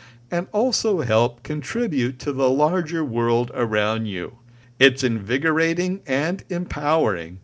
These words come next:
to spread your goodwill and abilities beyond your own personal sphere. Most important is to remember you can't help others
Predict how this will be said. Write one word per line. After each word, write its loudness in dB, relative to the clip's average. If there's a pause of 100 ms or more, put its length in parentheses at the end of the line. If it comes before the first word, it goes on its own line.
to 0
spread -4
your -2
goodwill 0
and -2
abilities -2 (120)
beyond 0
your 0
own -6
personal -4
sphere. -6 (380)
Most 2
important 0
is -2
to -4
remember 2
you 2
can't -8
help -2
others 0